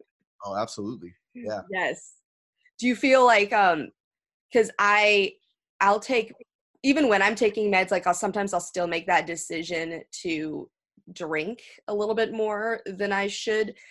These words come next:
Speaker 1: Do you, um, I mean, I know 'cause you've been sober, but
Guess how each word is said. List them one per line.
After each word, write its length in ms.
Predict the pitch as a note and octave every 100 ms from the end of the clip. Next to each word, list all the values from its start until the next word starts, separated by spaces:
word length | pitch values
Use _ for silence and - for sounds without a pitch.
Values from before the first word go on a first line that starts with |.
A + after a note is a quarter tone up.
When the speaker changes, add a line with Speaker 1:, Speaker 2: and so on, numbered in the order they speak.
| - _ F3+
Speaker 1:
Do 140 | G3
you, 420 | G#3 G3+ G3+ G3 -
um, 180 | F#3 -
I 60 | A#3+
mean, 120 | A#3
I 80 | A3+
know 120 | B3
'cause 200 | B3 G#3
you've 100 | A3
been 180 | G3+ F#3
sober, 680 | - - F#3 F3+ F3 G2+ -
but 400 | F3+ F#3+ D#3+ D3